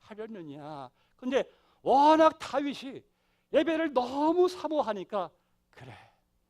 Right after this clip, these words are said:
그럼 네 뜻대로 해라. 그런데 너는 전쟁 때 피를 많이 흘렸으니까 네 아들 솔로몬이 하게 해라." 솔로몬이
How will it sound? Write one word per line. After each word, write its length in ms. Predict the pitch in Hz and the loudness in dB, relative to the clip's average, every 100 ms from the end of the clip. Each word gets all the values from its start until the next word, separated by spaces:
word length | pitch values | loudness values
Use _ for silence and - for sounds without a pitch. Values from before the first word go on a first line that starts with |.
| _ | _
그럼 140 | 226 | -18
네 80 | 208 | -18
뜻대로 460 | - 226 - 214 214 | -18 -16 -12 -10 -12
해라. 200 | 214 196 - | -16 -20 -16
그런데 240 | - 254 262 | -8 -6 -6
너는 380 | 143 196 - - _ _ _ | -6 -8 -10 -16 _ _ _
전쟁 420 | - 185 247 254 | -6 -4 -4 -6
때 100 | 233 | -10
피를 340 | 233 - 294 | -12 -12 -8
많이 220 | 262 208 214 | -6 -6 -6
흘렸으니까 800 | - 233 202 - 120 - 175 - _ _ _ | -12 -12 -12 -12 -16 -6 -6 -6 _ _ _
네 140 | 247 | 2
아들 400 | 220 202 226 - _ | 2 2 -2 -6 _
솔로몬이 600 | - - 311 320 311 254 | -20 -6 -2 0 0 -2
하게 240 | 247 214 208 | -6 -8 -8
해라." 80 | |
솔로몬이 640 | 196 - 226 196 214 214 | -8 -8 -6 -4 -4 -6